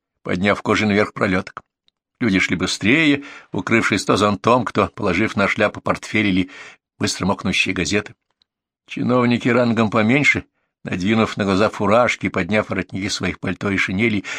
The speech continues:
бежали рысцой. Рядом со мной под навес заскочил чернявый косой сапожник в картузе с треснувшим лаковым козырьком. За ним две гимназистки в дешевых пальто и толстых вязаных шарфах.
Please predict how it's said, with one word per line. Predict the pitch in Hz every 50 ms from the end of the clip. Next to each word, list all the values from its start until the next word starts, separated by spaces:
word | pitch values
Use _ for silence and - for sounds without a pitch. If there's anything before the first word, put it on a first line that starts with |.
| - -
бежали | - 92 90 107 104 101 98
рысцой. | 98 95 - - - 101 95 92 - _ _ _ _ _ _ _ _ _ _ _ _ _ _ _ _ _ _ _ _ _ _ _ _ _ -
Рядом | 190 - - 180 196 185 156
со | - - 165 160
мной | 160 175 196 196 143
под | - 143 123
навес | 123 131 131 151 175 165
заскочил | 139 131 113 - - 120 113 - 151 151 147 135 - _ _ _ _ _ _ _ -
чернявый | - - 139 120 120 156 196 208 190 175 160 135
косой | - 139 127 - - - -
сапожник | - - 175 139 - 139 110 92 95 101 92 -
в | -
картузе | - 113 104 - - 107 98 95 139 156 - - - -
с | - -
треснувшим | - - 123 113 - - 123 110 - - 127 107 - _ _ _ _ _ _
лаковым | - 113 104 - 113 110 107
козырьком. | - - 104 107 107 95 - 104 90 - _ _ _ _ _ _ _ -
За | - 113
ним | 135 180 185
две | 131 98 156 160
гимназистки | 156 175 175 185 190 156 131 135 131 - - - - 135 - _ _ _ _
в | -
дешевых | 123 120 - 117 117 117 110 -
пальто | - 110 101 92 - 123 123 - - - - -
и | - 107
толстых | - - 120 117 110 - - - -
вязаных | 117 113 113 110 113 - -
шарфах. | - - 104 - - - - -